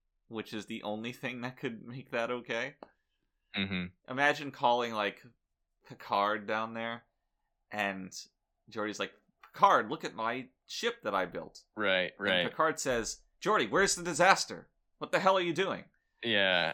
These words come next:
Speaker 2: uh, yeah. No, I mean, seriously, it, like, does Geordi just get to abuse that? At some point, he's crying wolf.
Speaker 1: He's the chief engineer now. He can do whatever the hell he wants, including building
Speaker 2: I know,
Speaker 1: a, a
Speaker 2: he's
Speaker 1: model ship in the middle of
Speaker 2: <laughs>
Speaker 1: engineering.
Speaker 2: He's become very power hungry.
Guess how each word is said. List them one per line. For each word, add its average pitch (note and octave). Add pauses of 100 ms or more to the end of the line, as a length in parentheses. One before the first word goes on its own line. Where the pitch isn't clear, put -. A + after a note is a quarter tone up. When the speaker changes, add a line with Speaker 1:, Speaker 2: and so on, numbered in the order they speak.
(140)
Speaker 2:
uh, G2+
yeah. D#3+
No, A3
I C#3+
mean, D#3
seriously, B2
it, C3
like, B2+
does A#2+
Geordi C#3
just B2
get C3
to C3+
abuse A2+
that? E3
At C3+
some A3+
point, D#3+
he's A2+
crying B2
wolf. G#2+ (340)
Speaker 1:
He's F3
the D#3
chief A3
engineer A#2
now. F#2
He A#2
can B2
do G#2+
whatever G2+
the F#2+
hell G#2
he F#2
wants, G#2
including C#3
building A#2+
Speaker 2:
I A2
know, A2
Speaker 1:
a, E2+
a F#2+
Speaker 2:
he's A2
Speaker 1:
model B2
ship C#3
in A#2
the A#2
middle A#2+
of A2
Speaker 2:
<laughs> -
Speaker 1:
engineering. A2+ (520)
Speaker 2:
He's D3
become F#3
very D3+
power C#3+
hungry. F2